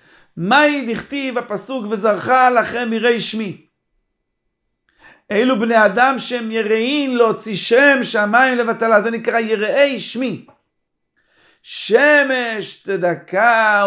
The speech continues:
ומרפא. כן, כמובן זה בהקשר למה שלמדנו בדף למעלה לגבי החשיבות של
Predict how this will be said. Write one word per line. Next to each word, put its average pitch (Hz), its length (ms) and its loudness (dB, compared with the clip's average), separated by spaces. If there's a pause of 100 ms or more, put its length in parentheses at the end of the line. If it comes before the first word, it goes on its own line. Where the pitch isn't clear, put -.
ומרפא. 175 440 -4 (2000)
כן, 180 160 -6 (200)
כמובן 175 380 0
זה 196 120 -2
בהקשר 196 360 -2
למה 202 200 0
שלמדנו 202 520 0
בדף 185 340 -2
למעלה 208 360 -2
לגבי 175 320 0
החשיבות 190 600 -6
של 165 220 -6